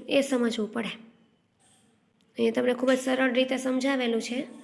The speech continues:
કે કોઈ પણ સંસ્થા દ્વારા બાંધકામ કે મોટા જથ્થામાં ખરીદ વેચાણ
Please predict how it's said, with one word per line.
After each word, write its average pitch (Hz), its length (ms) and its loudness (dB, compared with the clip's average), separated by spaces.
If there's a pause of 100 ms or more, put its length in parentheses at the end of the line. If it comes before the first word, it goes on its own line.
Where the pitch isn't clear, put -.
(480)
કે 240 100 -2
કોઈ 262 280 4
પણ 320 260 2
સંસ્થા 254 520 -2
દ્વારા 226 360 -2 (1300)
બાંધકામ 233 600 2 (880)
કે 294 80 2
મોટા 285 360 6
જથ્થામાં 254 480 0
ખરીદ 240 400 0
વેચાણ 277 380 0